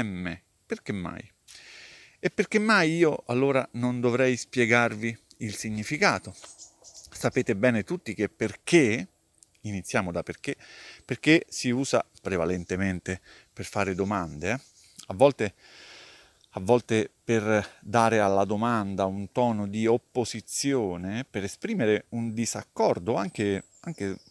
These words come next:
solo stupore, si può mettere davanti a perché la congiunzione e, oppure ci si mette un ma. Se l'opposizione o lo stupore sono ancora maggiori,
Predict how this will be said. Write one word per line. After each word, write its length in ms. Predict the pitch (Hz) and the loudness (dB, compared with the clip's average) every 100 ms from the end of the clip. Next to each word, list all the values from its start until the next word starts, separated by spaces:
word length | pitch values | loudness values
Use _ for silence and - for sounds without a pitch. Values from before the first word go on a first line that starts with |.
| - | -18
solo 320 | - 147 127 | -6 -2 0
stupore, 840 | 107 - - - 120 98 95 135 214 277 - - - | -2 -6 -8 0 2 2 2 -2 -4 -8 -20 -20 -16
si 180 | - - | -10 -6
può 140 | - 160 | -2 -2
mettere 460 | 196 - 151 147 | -2 -2 -2 0
davanti 640 | 196 160 107 107 - 113 117 - - - - - - | 0 0 0 -4 -8 -8 -8 -12 -20 -20 -20 -20 -14
a 80 | 101 | -12
perché 600 | - 92 - 135 113 160 277 - - | -8 -8 -2 2 2 0 -6 -14 -6
la 160 | 165 185 | 0 2
congiunzione 800 | 202 170 202 190 240 247 202 | 2 2 0 0 0 2 2
e, 240 | - 120 104 - - - - | 2 0 -2 -8 -20 -14 -8
oppure 460 | 185 254 220 190 - | -2 6 6 6 -4
ci 160 | - 254 | -2 0
si 120 | 269 | 2
mette 300 | 247 220 - | 0 2 2
un 240 | 175 175 165 | 2 0 -2
ma. 200 | 131 85 - - - - - - - - - - - - - - - | -4 -4 -14 -20 -20 -20 -20 -20 -20 -20 -20 -20 -20 -20 -20 -20 -14
Se 200 | - 151 | 0 2
l'opposizione 880 | 143 - 131 131 139 - 247 151 110 | 4 2 0 -2 -2 2 4 4 4
o 100 | 107 | 2
lo 120 | 107 | 0
stupore 720 | - - 139 202 156 101 95 | -2 -6 2 6 6 6 2
sono 240 | 90 110 101 | -4 -6 -6
ancora 300 | 104 131 110 | -4 -2 -2
maggiori, 760 | 98 92 160 196 107 104 165 | -4 -2 2 4 4 0 -4